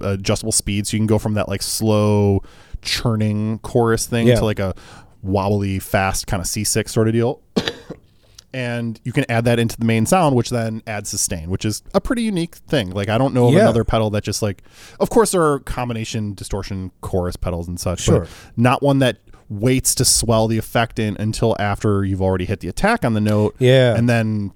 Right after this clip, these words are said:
Speaker 1: does different weird stuff
Speaker 2: That's
Speaker 1: to it.
Speaker 2: very cool.
Speaker 1: Now we've, we've gotta come back to the D J Lethal pedal.
Speaker 2: Yeah, so it's got, like, a record on it.
Speaker 1: It's got, so it's, it's got a normal foot swi-, sort of normal looking foot switch, like,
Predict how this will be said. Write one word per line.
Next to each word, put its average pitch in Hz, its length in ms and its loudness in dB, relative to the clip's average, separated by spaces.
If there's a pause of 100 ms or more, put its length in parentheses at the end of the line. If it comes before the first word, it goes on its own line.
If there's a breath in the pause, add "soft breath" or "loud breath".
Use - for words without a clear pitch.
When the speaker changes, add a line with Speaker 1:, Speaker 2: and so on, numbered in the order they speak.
(500)
Speaker 1:
does 101 280 0
different 92 360 -6
weird 87 280 -4
stuff - 220 -6
Speaker 2:
That's 147 140 0
Speaker 1:
to 139 60 -2
it. - 20 -4
Speaker 2:
very 143 180 6
cool. 85 320 -8 (640)
Speaker 1:
Now 101 300 -6
we've, 101 340 0
we've 104 180 -8
gotta 107 180 0
come 101 180 0
back 85 200 -2
to - 80 -12
the 95 80 -2
D 92 180 -2
J 82 160 -6
Lethal 85 320 -8
pedal. 127 120 4
Speaker 2:
Yeah, 139 220 6
so - 180 -2
it's 127 140 -2
got, 160 160 -4
like, 165 140 -6
a 156 60 -4
record 147 360 -6
on 87 160 -10
it. 82 120 -14 (220)
Speaker 1:
It's 131 300 -2
got, 123 460 2
so 151 220 4
it's, - 260 0
it's 151 120 0
got 220 140 2
a 277 60 2
normal 220 540 4
foot - 280 -2
swi-, - 260 -6
sort 277 280 2
of 135 80 4
normal 113 280 2
looking 104 220 -2
foot - 240 -4
switch, - 220 -2
like, 113 120 -4